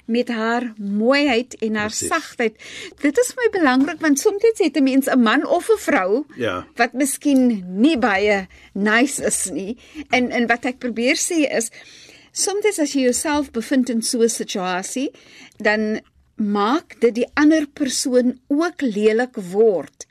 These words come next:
Speaker 2: Ja.
Speaker 1: Maar sy vrou se voorbeeld was, "Al is my man hoe, kan ek my mooiheid behou."
Speaker 2: Presies, Saida. Wat belangrik is hier, en wat mooi is vir my hier, Saida,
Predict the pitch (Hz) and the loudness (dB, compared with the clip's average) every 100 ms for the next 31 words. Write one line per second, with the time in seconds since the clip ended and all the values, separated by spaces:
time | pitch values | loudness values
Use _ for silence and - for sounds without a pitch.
0 | _ 113 - - - - - 247 247 240 | _ -8 -8 -12 -20 -10 0 2 2 0
1 | 262 - - - 453 440 - 294 269 269 | -4 -4 -4 0 4 4 2 -2 2 2
2 | 262 - 240 220 220 - - - - - | 0 -2 0 0 -2 -6 -20 -20 -20 -20
3 | - - 370 370 359 262 269 269 233 196 | -20 -6 -2 0 0 2 2 2 0 -2
4 | 214 254 - - - _ - _ - 247 | -2 0 -2 -6 -12 _ -20 _ -4 -2
5 | - 330 - 285 269 240 233 226 190 208 | -2 -4 0 2 4 2 2 0 -2 0
6 | 254 247 277 - 247 214 233 226 226 202 | 2 2 0 -4 -6 -2 -2 0 0 2
7 | 190 190 196 196 - 180 196 139 - - | 0 0 -2 -4 -2 -2 -2 -4 -6 -6
8 | 90 - 98 98 90 80 78 - - _ | -4 -2 -2 -2 -4 -4 -8 -14 -20 _
9 | _ _ - 123 120 113 135 147 160 196 | _ _ -6 -6 -6 -4 -2 0 -2 0
10 | 180 - - - 95 90 - - - - | -4 -4 -8 -6 -4 -2 -4 -10 -20 -20
11 | - - _ _ 113 113 104 113 110 - | -20 -20 _ _ -4 -4 -4 -4 -6 -8
12 | - 110 139 196 190 117 - - 90 78 | -16 0 2 2 0 -4 -4 -6 -6 -6
13 | - 87 87 - - - - - | -8 -6 -6 -8 -16 -14 -14 -16